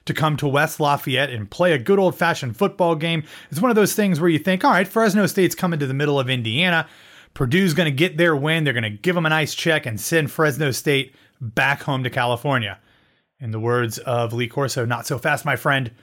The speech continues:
The Bulldogs of Fresno State beat the Purdue Boilermakers thirty-nine to thirty-five in an absolutely insane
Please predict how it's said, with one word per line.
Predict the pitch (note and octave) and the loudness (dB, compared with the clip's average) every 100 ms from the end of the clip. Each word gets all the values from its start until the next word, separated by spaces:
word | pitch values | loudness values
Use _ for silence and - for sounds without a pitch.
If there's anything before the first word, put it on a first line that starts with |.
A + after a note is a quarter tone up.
| _ - C3+ - | _ -14 -14 -4
The | D3+ | 0
Bulldogs | D3 E3 E3+ E3+ C#3+ | 4 4 6 4 4
of | E3 | 0
Fresno | - D#3 D#3 D#3+ | 2 2 2 2
State | - E3+ D3+ - C#3 A2+ | 2 0 0 -4 -8 -2
beat | D#3+ F#3+ F#3+ | 2 2 2
the | G3+ | 0
Purdue | F#3 F#3 | 2 2
Boilermakers | F3 F#3 F3 E3+ E3 E3+ D3+ | 4 4 4 2 2 0 -2
thirty-nine | - B3+ A#3+ A3+ G3 F#3 F3+ | 0 0 2 2 4 4 2
to | D3+ | 0
thirty-five | - E3 D#3 - D3 C3+ B2+ - - - - | 2 2 2 2 2 4 0 -6 -20 -20 -6
in | D#3 | -4
an | D#3 - | -4 -2
absolutely | E3+ F#3+ F3+ G3+ E3+ D#3+ D#3+ D3+ D3 - _ | -2 0 0 0 4 2 2 -2 -4 -10 _
insane | F3+ F#3 G3 G#3 G3 _ _ - - - - F3 D#3+ D#3 D3+ D3 | -2 0 2 0 -2 _ _ -12 -6 -4 -2 0 2 2 0 -2